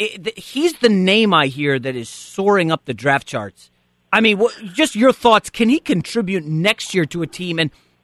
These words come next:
wouldn't it be better for him to come out now, go to a better team, say in the, I don't know, thirteen to seventeen range, as opposed to stay in school, not have Jalen Brunson and Bridges, and then go top six to an awful franchise?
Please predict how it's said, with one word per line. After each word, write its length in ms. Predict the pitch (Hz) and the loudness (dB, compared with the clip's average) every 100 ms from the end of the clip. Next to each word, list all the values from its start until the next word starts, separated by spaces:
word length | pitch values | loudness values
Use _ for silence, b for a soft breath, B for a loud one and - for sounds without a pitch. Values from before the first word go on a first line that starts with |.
| _ | _
wouldn't 320 | 175 311 453 | -2 -2 0
it 120 | 403 233 | -2 0
be 120 | 226 | -2
better 340 | 135 185 233 | 0 4 4
for 160 | 208 185 | 4 0
him 220 | 180 196 | 0 -2
to 100 | - | -4
come 280 | - 202 208 | -4 0 2
out 180 | 208 160 | 2 2
now, 380 | 175 175 165 160 | 0 4 4 4
go 160 | 175 | 4
to 160 | 226 196 | 4 4
a 40 | |
better 340 | 127 185 208 190 | 2 2 2 2
team, 380 | - 185 185 | -2 -4 -4
say 280 | 165 - 170 | -4 0 2
in 100 | 170 | 2
the, 80 | 147 | 0
I 160 | 131 151 | 0 0
don't 120 | 127 | 0
know, 100 | 107 | -6
thirteen 640 | - 180 175 - 170 170 | -4 -4 -4 -8 -6 -6
to 80 | 160 | -6
seventeen 640 | 135 160 160 156 - 165 156 | -4 -2 -2 -4 -6 -6 -4
range, 400 | 156 151 143 - b b b | -4 -4 -6 -12 b b b
as 160 | - 180 | 0 0
opposed 340 | - 208 185 | 2 2 2
to 80 | 180 | -2
stay 320 | 156 - 220 | -6 0 2
in 100 | 240 | 4
school, 440 | 190 - 165 123 - _ | 2 -2 -2 -2 -4 _
not 300 | 165 214 233 | 2 4 2
have 220 | 220 196 | 2 0
Jalen 340 | 147 190 190 170 | 2 2 2 2
Brunson 400 | 160 156 - 165 | 2 2 0 -2
and 140 | 147 | 0
Bridges, 420 | 151 113 123 113 _ _ _ | 0 -2 -4 -10 _ _ _
and 160 | - 208 | 0 2
then 80 | 196 | 2
go 160 | 190 | 2
top 380 | 190 - 214 - | 2 2 0 0
six 440 | - - 226 - - | -6 -4 -2 -2 -4
to 140 | 196 | -2
an 80 | 170 | -2
awful 440 | - 156 160 180 | 2 0 2 -4
franchise? 520 | 143 156 147 170 160 | -4 -4 -4 -6 -12